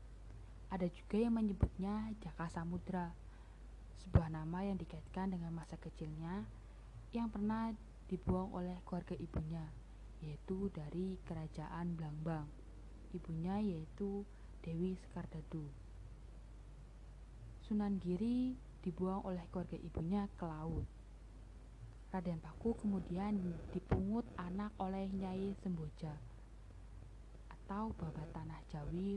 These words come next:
versi Mesma. Ayahnya adalah Maulana Ishak, saudara sekandung Maulana Malik Ibrahim. Maulana Ishak berhasil mengislamkan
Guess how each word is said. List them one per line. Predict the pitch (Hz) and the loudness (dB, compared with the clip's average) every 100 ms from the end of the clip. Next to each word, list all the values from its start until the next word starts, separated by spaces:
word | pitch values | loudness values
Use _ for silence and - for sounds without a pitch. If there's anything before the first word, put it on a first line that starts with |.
| 202 | 0
versi | 175 160 - 180 | -4 -4 -4 -2
Mesma. | 170 156 - - 160 151 147 - - - - - - - | -2 -4 -6 -2 0 0 -4 -8 -10 -10 -10 -12 -12 -6
Ayahnya | - 160 156 160 185 202 | -4 -4 -6 -4 -2 -2
adalah | - 180 165 156 170 185 | -2 -4 -4 -4 -2 0
Maulana | 185 170 165 160 165 - | 0 -2 -4 -4 -6 -6
Ishak, | 170 - - 160 - - - - - - - | -8 -8 -8 -8 -8 -12 -14 -14 -12 -10 -4
saudara | 180 165 160 165 160 | -2 -2 -2 -4 -6
sekandung | - 156 156 160 196 202 | -6 -4 0 2 4 4
Maulana | 175 165 156 175 | 2 0 -2 -2
Malik | 185 170 160 165 - | 0 0 -2 -2 -4
Ibrahim. | - 160 160 170 156 151 - - - - - - - - - - 190 | -2 0 2 0 0 -4 -12 -14 -14 -14 -14 -14 -14 -14 -14 -4 0
Maulana | 185 180 226 233 | 2 2 0 -2
Ishak | 208 - 208 233 - | -4 -2 0 0 -2
berhasil | 180 160 - | -4 -2 0
mengislamkan | 202 208 226 190 170 170 190 | 0 0 -2 -4 -4 -4 -4